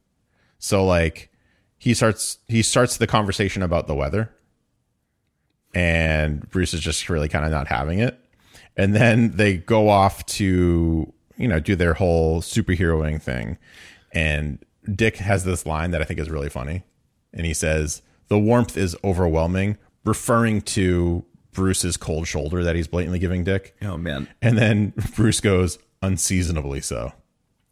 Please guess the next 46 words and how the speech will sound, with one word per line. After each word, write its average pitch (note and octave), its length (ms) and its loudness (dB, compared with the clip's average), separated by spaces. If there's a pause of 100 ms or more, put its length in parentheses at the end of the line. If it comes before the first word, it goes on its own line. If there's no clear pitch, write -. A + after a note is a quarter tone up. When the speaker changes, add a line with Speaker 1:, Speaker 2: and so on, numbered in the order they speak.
(120)
Speaker 2:
So - 120 -2
the D#3 60 2
best F3+ 220 2
part F3 280 4
is A2+ 140 0
that A2+ 160 0
we're B2+ 180 2
hearing A2+ 400 2
Batman's G2+ 460 -2
inner F#2+ 220 -4
monologue F#2+ 460 -2
while G2 100 0
this G2+ 100 -4
is G2+ 80 -8
going G#2 240 0
on. G#2+ 180 -2
Speaker 1:
Yeah. G#2 180 4 (100)
Speaker 2:
And B2 80 2
he's B2+ 160 4
blatantly C3+ 400 4
like, A2+ 380 0 (320)
"You C#4+ 100 0
know E4 160 4
what? F4 260 2 (280)
I F4 100 -6
miss D4 240 -2
this. - 360 -2 (480)
Speaker 1:
Yeah. E3 220 4 (180)
Speaker 2:
I, E4+ 240 2 (540)
I D#4+ 40 -4
miss E4 200 -2
having D3+ 320 -2
a, - 60 -4 (280)
a B2 60 0
buddy A2+ 380 4
around." G2 420 0
But A#2+ 340 2
Batman D#3 380 2
being A#2 180 2
Batman, G2+ 580 0
he's A2+ 140 -2
gotta, A2+ 320 2
he's A#2 160 -4
gotta D3 120 2
be C#3+ 220 -2
stoic. E3 420 -4